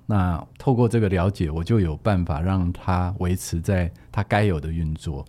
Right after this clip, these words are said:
反而不是说我去加什么东西进来，那比较是让它的，它原来就在你的，你每天生活当中在背景在运作了，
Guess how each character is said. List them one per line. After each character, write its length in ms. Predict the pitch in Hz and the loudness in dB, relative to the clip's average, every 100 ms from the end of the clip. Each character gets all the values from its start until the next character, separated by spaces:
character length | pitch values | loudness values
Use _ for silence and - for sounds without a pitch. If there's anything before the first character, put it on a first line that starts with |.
| - - - | -16 -18 -4
反 120 | 113 | 0
而 80 | 123 | 2
不 120 | 135 | 2
是 200 | 131 135 | 0 -2
说 200 | 127 127 | 2 4
我 200 | 113 95 | 4 0
去 260 | - - 120 | -2 0 0
加 360 | - 131 120 | 2 2 4
什 140 | 120 92 | 2 0
么 100 | 85 | 0
东 200 | 95 95 | 2 2
西 100 | 95 | 0
进 240 | 87 95 82 | -2 -2 -2
来， 260 | 71 85 - - - | -4 -8 -12 -18 -2
那 100 | 175 | 0
比 120 | 185 | 2
较 140 | 185 104 | 2 2
是 140 | 214 101 | 0 0
让 220 | 110 98 | 2 2
它 200 | 95 92 | 2 0
的， 280 | 87 80 - - - - | 0 -2 -6 -12 -20 -8
它 120 | 120 | 0
原 200 | 120 110 | 4 4
来 120 | 110 110 | 4 2
就 140 | 120 | 2
在 160 | 117 104 | 2 4
你 320 | 95 82 78 - | 2 0 -4 -4
的， 360 | 85 80 80 76 - | -2 -2 -2 -4 0
你 120 | 98 | 2
每 140 | 90 | 2
天 380 | 85 104 101 98 | 2 2 2 2
生 240 | - 107 | 0 2
活 140 | 101 87 | 2 2
当 180 | 92 92 | 2 2
中 160 | 95 | 2
在 180 | 110 104 - - | 2 2 0 0
背 160 | 117 | 2
景 200 | 90 78 | 2 -2
在 120 | 95 | 0
运 240 | 90 87 85 | 0 0 -2
作 280 | 85 71 | -2 -6
了， 120 | 71 | -6